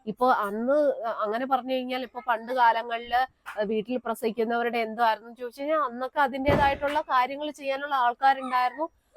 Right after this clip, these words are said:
അന്നൊന്നും അത് പ്രശ്നങ്ങളില്ലായിരുന്നു. പക്ഷെ ഇന്നത്തെ കാലഘട്ടങ്ങളിൽ അതല്ല. നമുക്കറിയാലേ എന്തൊക്കെ രോഗങ്ങളാണ്.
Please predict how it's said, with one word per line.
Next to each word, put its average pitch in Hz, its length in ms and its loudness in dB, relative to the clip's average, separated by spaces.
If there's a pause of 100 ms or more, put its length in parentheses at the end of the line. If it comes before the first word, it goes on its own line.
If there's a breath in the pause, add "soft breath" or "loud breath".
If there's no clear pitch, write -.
(140)
അന്നൊന്നും 294 560 4
അത് 240 100 0
പ്രശ്നങ്ങളില്ലായിരുന്നു. 254 1120 2 (380)
പക്ഷെ - 380 -8
ഇന്നത്തെ 247 400 -2
കാലഘട്ടങ്ങളിൽ 226 720 0
അതല്ല. 175 560 -2
നമുക്കറിയാലേ 196 720 -2
എന്തൊക്കെ 185 580 -4
രോഗങ്ങളാണ്. 185 800 0